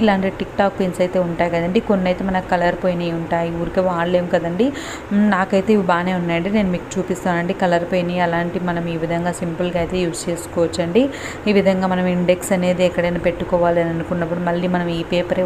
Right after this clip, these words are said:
ఓపెన్ చేయాలి అని అంటే వెతుక్కోవాల్సి వస్తుంది కదండి. అలా వెతుక్కోకుండా ఈ, ఈ టిప్ ఇదైతే చాలా బాగా యూజ్ అవుతుందండి, యూజ్ అవుతుందండి.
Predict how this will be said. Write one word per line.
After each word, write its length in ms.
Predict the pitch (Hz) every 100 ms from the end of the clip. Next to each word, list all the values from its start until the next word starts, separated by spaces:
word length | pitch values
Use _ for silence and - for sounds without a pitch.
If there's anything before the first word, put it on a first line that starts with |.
| 175
ఓపెన్ 260 | 170 185 175
చేయాలి 320 | 175 165 165 170
అని 100 | 165
అంటే 140 | 170 180
వెతుక్కోవాల్సి 600 | 175 175 - 202 180 170 165
వస్తుంది 260 | - 165 165
కదండి. 280 | 165 175 254 269 - - -
అలా 160 | 185 185
వెతుక్కోకుండా 760 | 180 175 - 208 190 185 180 190 185
ఈ, 20 | 170 - -
ఈ 40 | 190
టిప్ 160 | 196 175 -
ఇదైతే 300 | 180 180 180 180
చాలా 160 | 170 165
బాగా 140 | 170 165
యూజ్ 120 | 170 156
అవుతుందండి, 580 | 143 165 156 160 175 - - 185
యూజ్ 140 | 175
అవుతుందండి. 460 | 170 175 165 165